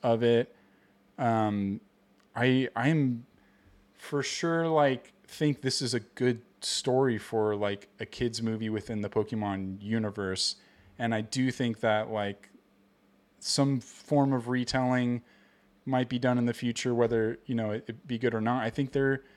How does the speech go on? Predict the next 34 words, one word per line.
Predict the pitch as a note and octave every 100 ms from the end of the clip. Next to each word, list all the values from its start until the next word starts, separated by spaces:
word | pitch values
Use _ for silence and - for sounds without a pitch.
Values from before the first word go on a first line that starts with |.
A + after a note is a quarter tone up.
| _
it | - C3+
could | F3
be | E3+
done | E3 E3+
better. | C3+ C#3 F3 G#2
So | - G#2+
I'd | A2
almost | A2+ A#2 A2+
warrant, | A2 A2 B2 A#2
like, | G2+ G2+ -
a | A2
remake | G#2+ A2 G#2+ G#2 G2+
of, | A2 G2+ - -
of | G#2+ G#2 A2 - -
something | - A#2+ A2+ G#2+
like | G#2 G#2
this | - G#2 F#2+ G#2
if | F#2+ - _ _ _ _ -
anyone | A#2+ A2 G2+
feels, | - A#2 G#2 G2+ - - - -
if | A2+ B2+
anyone | A2+ A#2 A#2 A#2 A2+
ever | A2
felt | A2 A#2+ A2
the | A2
need. | G#2+ A2 A2+ A2
But | G#2+ G#2+
who, | - F3+
who | F3
knows? | F3 B2 A#2
I | C#3
just | C3 -
think | C#3 B2
that | C3 A2+ A2